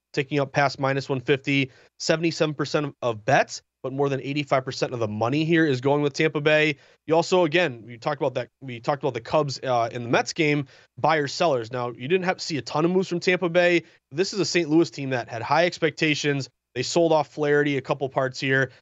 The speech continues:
This is a team that, you know, will probably play, you know, battle down the stretch, but a team that kind of the writing's on the wall, just isn't their year, versus Tampa, who has great motivation to play. They're trying to,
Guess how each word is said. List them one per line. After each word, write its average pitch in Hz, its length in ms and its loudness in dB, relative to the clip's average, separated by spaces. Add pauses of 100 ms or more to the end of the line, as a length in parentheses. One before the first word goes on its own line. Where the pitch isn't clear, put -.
This 156 100 -8
is 185 60 2
a 165 60 2
team 160 240 0
that, 139 200 2
you 127 80 -8
know, 123 80 -2
will 113 180 -6 (120)
probably 226 240 2
play, 185 220 4
you 143 180 0
know, 127 80 -4
battle 147 360 2
down 143 240 -2
the 123 60 -6
stretch, 160 380 0
but 127 200 0 (220)
a - 60 -20
team 170 200 -2
that 147 240 0
kind 160 160 -2
of 147 60 -4
the 131 80 0
writing's 147 300 0
on 135 100 0
the 127 80 0
wall, 131 360 2
just 127 260 -12
isn't 139 260 -6
their 120 160 -2
year, 131 380 2 (240)
versus 131 260 -6
Tampa, 190 440 2
who 139 160 -4
has 151 200 2
great 160 300 -2
motivation 151 500 0
to 120 80 -4
play. 104 220 -6
They're 127 160 0
trying 185 220 0
to, 147 120 2